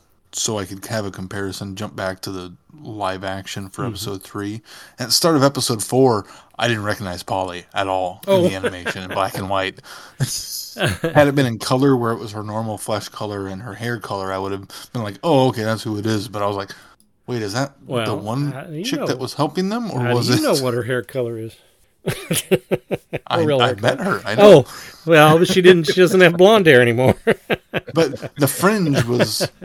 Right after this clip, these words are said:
Speaker 1: blonde in
Speaker 2: Yeah,
Speaker 1: the,
Speaker 2: I suppose
Speaker 1: you know.
Speaker 2: that's true. Yeah, yeah.
Speaker 1: I should have realized that the fringe was visible,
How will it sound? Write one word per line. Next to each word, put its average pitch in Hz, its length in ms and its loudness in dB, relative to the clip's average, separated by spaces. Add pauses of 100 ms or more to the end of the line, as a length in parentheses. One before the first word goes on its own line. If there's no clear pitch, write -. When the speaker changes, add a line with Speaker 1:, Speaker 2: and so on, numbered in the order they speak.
Speaker 1:
blonde 120 560 4 (140)
in 139 180 -2
Speaker 2:
Yeah, 202 300 2
Speaker 1:
the, 185 80 4
Speaker 2:
I 175 60 0
suppose 147 320 -2
Speaker 1:
you - 60 -4
know. 143 100 -2
Speaker 2:
that's 107 120 -10
true. 117 320 -8
Yeah, 113 300 -6 (180)
yeah. 117 260 -14 (580)
Speaker 1:
I 123 100 0
should 233 180 0
have 139 140 2
realized 131 420 4
that 123 120 -8
the 123 60 -14
fringe 135 360 -4
was 104 140 -10
visible, 107 640 -2